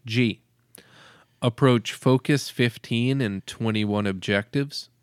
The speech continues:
escape from time, space, and interact within new dimensions from the out-of-body perspective.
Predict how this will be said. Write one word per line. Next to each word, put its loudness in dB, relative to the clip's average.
escape -2
from -8
time, -4
space, -4
and -4
interact -2
within -4
new 0
dimensions -6
from 0
the 4
out-of-body -4
perspective. -4